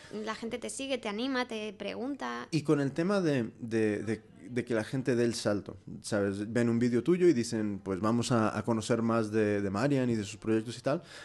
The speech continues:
Speaker 2: Em, ¿tú qué porcentaje crees que, que, que ha sido de fuera? O sea, es fuera de España, que te ha comprado algo o que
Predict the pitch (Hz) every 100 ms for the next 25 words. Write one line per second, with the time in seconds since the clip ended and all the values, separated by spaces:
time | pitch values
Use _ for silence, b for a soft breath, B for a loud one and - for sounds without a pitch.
0 | B - 120 113 107 101 95 - B B
1 | B B - - - - - - _ _
2 | 175 160 180 175 156 151 139 143 - 139
3 | 131 143 151 - 117 110 107 104 - -
4 | 110 - - - - - 113 117 139 135
5 | 110 - 110 101 80 98 107 98 - 131
6 | 123 120 117 135 139 151 151 117 113 117
7 | 107 113 104 101 156 147 147 147 104 110
8 | 113 101 98 90 -